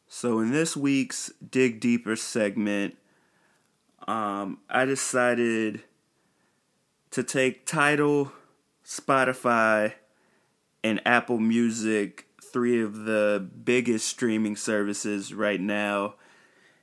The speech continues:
and stack 'em up against each other. We're gonna weigh the pros, the cons, and I'm gonna give you my opinion of what I think is the best streaming service out of these three. Streaming has become a big part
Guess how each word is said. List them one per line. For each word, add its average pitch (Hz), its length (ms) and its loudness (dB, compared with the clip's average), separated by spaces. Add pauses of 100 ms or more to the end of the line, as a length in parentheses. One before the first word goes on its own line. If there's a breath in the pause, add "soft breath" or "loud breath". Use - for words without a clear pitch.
and 131 140 -2
stack 151 260 2
'em 151 120 0
up 139 100 0
against 131 320 -2
each 107 180 -8
other. 95 380 -4 (800)
We're 127 80 -4
gonna 127 180 2
weigh 127 200 6
the 120 80 0
pros, 120 640 2
the 110 140 -6
cons, 113 720 -2 (920)
and 110 360 0
I'm 131 140 2
gonna 135 160 2
give 127 240 0
you 120 120 0
my 123 240 2
opinion 113 500 -2
of 107 160 -4
what 110 140 -2
I 110 100 0
think 110 560 -6 (800 loud breath)
is 107 520 0 (180)
the 117 180 -4
best 110 280 0
streaming 107 320 -2
service 101 360 -4
out 98 180 -4
of 95 100 -8
these 98 240 -6
three. - 340 -10 (800)
Streaming 127 480 0
has 117 140 0
become 113 340 -2
a 104 80 0
big 120 400 -2
part 113 420 0